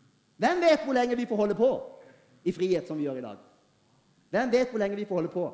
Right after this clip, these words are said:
Og vi går mot de siste tider. Og det kommer en trengselstid. Nå høres det ut som de gamle profetene, holdt jeg på å si. Men det kommer faktisk en trengselstid også. Om vi skal være med på den, eller om vi skal rykkes opp før, det vet jeg ikke helt.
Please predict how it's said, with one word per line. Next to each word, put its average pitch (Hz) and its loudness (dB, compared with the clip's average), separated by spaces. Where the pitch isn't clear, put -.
Og 226 2
vi 262 0
går 285 4
mot 269 0
de 247 -10
siste 269 -6
tider. 233 2
Og - 0
det 247 4
kommer 285 4
en 285 -2
trengselstid. 277 -2
Nå 170 -2
høres 220 0
det 220 -8
ut 214 -10
som 208 -8
de 190 -4
gamle 196 -4
profetene, 190 -6
holdt 165 -6
jeg 143 -12
på 151 -12
å - -20
si. 147 -6
Men 214 2
det 254 4
kommer 285 4
faktisk 277 -2
en 254 -2
trengselstid 262 0
også. 285 4
Om 262 6
vi 294 6
skal 294 -2
være 285 2
med 311 6
på 285 2
den, 277 4
eller 254 0
om - -2
vi 254 -4
skal 262 0
rykkes 277 -4
opp 262 0
før, 254 4
det 240 4
vet 254 4
jeg 240 -2
ikke 208 2
helt. 160 -2